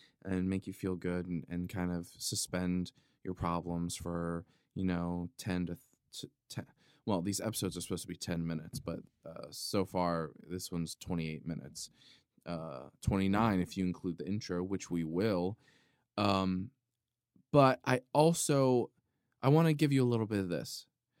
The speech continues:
<sighs> A little exhale. You know, a little, give yourself a break, dude. Okay? Give yourself a break. Don't keep score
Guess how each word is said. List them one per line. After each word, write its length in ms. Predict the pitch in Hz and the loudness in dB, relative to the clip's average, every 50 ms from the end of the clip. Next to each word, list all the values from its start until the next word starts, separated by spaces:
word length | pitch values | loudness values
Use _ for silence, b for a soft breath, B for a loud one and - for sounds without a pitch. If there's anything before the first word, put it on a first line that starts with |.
| b b b b b b b b b b b b b b b b b b b _ _ _ _ _ _ _ B B | b b b b b b b b b b b b b b b b b b b _ _ _ _ _ _ _ B B
<sighs> 40 | 185 190 185 165 143 131 117 104 101 98 B B B B B B B B B B B B B B B _ _ _ _ _ _ _ _ _ _ _ _ _ _ _ _ _ _ - | 2 4 6 6 4 2 0 -2 -6 -8 B B B B B B B B B B B B B B B _ _ _ _ _ _ _ _ _ _ _ _ _ _ _ _ _ _ 2
A 60 | 131 | 6
little 260 | 151 175 175 170 - - | 6 8 8 8 6 4
exhale. 720 | - 98 92 - - - - 87 80 78 71 78 76 92 117 _ _ _ _ _ _ _ _ _ _ _ _ _ _ _ _ _ _ _ | 0 -2 -2 -2 -4 -4 -2 -2 -4 -4 -4 -8 -10 -12 -14 _ _ _ _ _ _ _ _ _ _ _ _ _ _ _ _ _ _ _
You 120 | - 120 131 | -2 2 4
know, 360 | 139 139 139 135 135 135 - _ | 4 4 4 4 4 2 0 _
a 80 | - 135 | 2 4
little, 500 | 147 151 165 175 180 175 170 170 160 185 _ _ _ _ _ _ _ _ _ _ _ _ _ _ _ _ _ _ _ _ _ | 6 6 6 6 6 6 4 2 0 -2 _ _ _ _ _ _ _ _ _ _ _ _ _ _ _ _ _ _ _ _ _
give 140 | - 147 147 | 0 2 2
yourself 300 | 160 165 - 165 151 - 135 | 4 2 2 2 0 0 -2
a 40 | |
break, 320 | 127 - - 95 92 85 - _ _ | -4 -2 0 0 0 0 -4 _ _
dude. 260 | 92 85 82 98 135 - _ _ _ _ _ _ _ _ _ _ _ _ _ _ _ _ _ _ _ _ _ _ | -8 -8 -8 -8 -12 -14 _ _ _ _ _ _ _ _ _ _ _ _ _ _ _ _ _ _ _ _ _ _
Okay? 280 | - 156 151 151 147 143 | -4 -2 -2 -2 -2 -4
Give 120 | - 143 135 | -4 -4 -4
yourself 280 | 151 - - 147 - | -2 -2 -4 -4 -4
a 40 | 123 | -6
break. 400 | 135 - 104 98 95 92 - - _ _ _ _ - | -4 0 0 0 0 0 -4 -10 _ _ _ _ -4
Don't 400 | 147 143 143 151 143 - - - | -2 0 0 0 -2 -4 -6 -10
keep 280 | - - 160 139 - | -6 -4 -4 -4 -4
score 680 | - - - - - 131 123 117 117 117 117 117 131 | -4 -8 -6 -2 2 2 4 4 4 4 2 0 -2